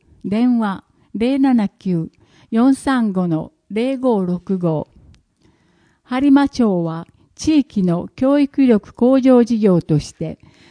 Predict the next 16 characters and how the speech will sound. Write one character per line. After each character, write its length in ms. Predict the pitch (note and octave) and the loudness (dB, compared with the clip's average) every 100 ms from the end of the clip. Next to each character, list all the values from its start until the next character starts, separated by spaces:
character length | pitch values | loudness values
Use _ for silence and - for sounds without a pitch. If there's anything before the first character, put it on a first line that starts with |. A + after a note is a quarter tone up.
| _ - | _ -10
学 320 | G#3 A3+ - | -6 -6 -6
校 280 | - C#4 C#4 | 0 2 4
園 220 | A#3+ G3+ | 2 0
支 240 | G3+ - G3+ | -2 -2 -2
援、 260 | D#3+ - - _ _ _ _ _ | -2 -4 -12 _ _ _ _ _
放 280 | - A#3+ C4+ | -2 2 2
課 180 | - C4 | 2 -2
後 140 | B3 | 0
支 260 | A3+ - G#3 | -2 -4 -4
援、 320 | D#3 - - _ _ - - - | -2 -2 -6 _ _ -20 -20 -10
家 180 | G#3+ A3 | -8 -2
庭 220 | C#4 C#4 | 0 0
教 260 | - C4+ B3+ | 0 2 2
育 240 | A#3+ A#3+ | 0 -4
支 240 | G#3+ - | -4 -2
援 240 | G#3 D#3+ | -2 -2